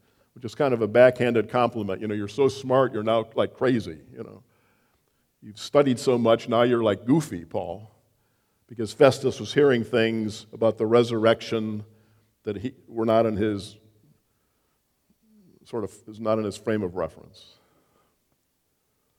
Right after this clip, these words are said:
And Paul says to him, "I'm not out of my mind, most excellent Festus.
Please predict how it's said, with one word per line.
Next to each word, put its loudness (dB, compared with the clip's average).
And -10
Paul 8
says 8
to 2
him, 6
"I'm 4
not 6
out 8
of 8
my 6
mind, 6
most 0
excellent -2
Festus. -6